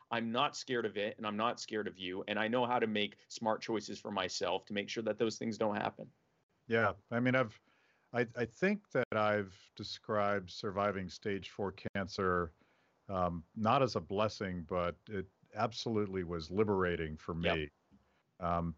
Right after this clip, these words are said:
Speaker 2: it, it changed my life perspective. And I, I was diagnosed in my thirties,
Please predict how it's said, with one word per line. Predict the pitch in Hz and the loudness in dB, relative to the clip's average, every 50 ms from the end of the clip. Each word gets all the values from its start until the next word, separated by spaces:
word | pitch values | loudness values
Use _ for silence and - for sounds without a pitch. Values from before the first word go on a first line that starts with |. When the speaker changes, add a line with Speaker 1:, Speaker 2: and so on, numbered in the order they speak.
| _ _ - | _ _ -4
Speaker 2:
it, | 101 95 95 95 - _ _ _ _ - | -2 -2 -2 -2 -6 _ _ _ _ -4
it | 101 92 - - _ _ | -4 -4 -4 -6 _ _
changed | - - 131 131 131 117 - | -2 2 4 4 4 4 4
my | 113 110 101 | 2 4 4
life | 95 101 95 98 | 4 4 2 2
perspective. | - 95 87 - - 92 85 - - 90 78 87 | 0 -4 -2 -2 -2 -2 -2 -2 -4 -6 -2 0
And | 90 98 | 2 2
I, | 107 | 2
I | 101 95 101 104 | 2 2 2 0
was | 104 101 95 82 | 2 0 -2 -2
diagnosed | - 98 92 90 80 82 90 90 85 - - | -2 -4 -2 -4 -4 -4 -6 -6 -6 -6 -8
in | 90 85 | -8 -6
my | 85 82 82 | -6 -6 -6
thirties, | 82 - - 117 110 104 101 95 90 87 80 78 - - | -4 0 2 4 4 4 2 0 -2 -4 -4 -8 -10 -12